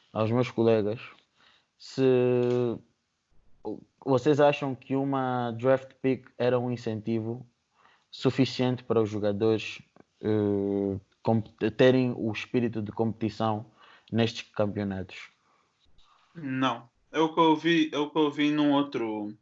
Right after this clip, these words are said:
Speaker 2: a falarem num outro podcast, em que basicamente diziam que o que é que os jogadores vão querer saber, o que é que o LeBron James ou o Kawhi Leonard vai querer saber se os Clippers ou os Lakers têm mais uma second round pick.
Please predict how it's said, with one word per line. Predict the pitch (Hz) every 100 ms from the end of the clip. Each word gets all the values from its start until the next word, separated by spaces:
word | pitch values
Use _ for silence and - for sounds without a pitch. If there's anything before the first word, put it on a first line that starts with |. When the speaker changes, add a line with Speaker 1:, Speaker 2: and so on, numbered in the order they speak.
| _ _ - - - - _
Speaker 2:
a | 107
falarem | - 131 131 127
num | 123
outro | 127 117 107
podcast, | 120 - 123 127 - - _ - _ _ - _ -
em | 110 110
que | -
basicamente | 127 135 127 117 120 123 117
diziam | 117 117 123 120
que | 120 110 104
o | -
que | 143
é |
que | 135
os | 123
jogadores | 110 107 123
vão | 135 127
querer | 123 127
saber, | - 107 117 120 120 _ - _ _ _ _ _
o | -
que | 110
é | 135
que | 135
o | 131
LeBron | 123 117 127 135 127
James | 127 127 123 113
ou | 120
o | 123
Kawhi | 127 123 127
Leonard | 123 123 110
vai | 117 123
querer | 123 123
saber | - 117 117 120 117
se | 110
os | 107
Clippers | - 127 127 110
ou | 120
os | 117
Lakers | 120 120 113 -
têm | 123
mais | 117 117 117
uma | 120 113 110
second | - 120 - 117
round | 117 113 113
pick. | 123 117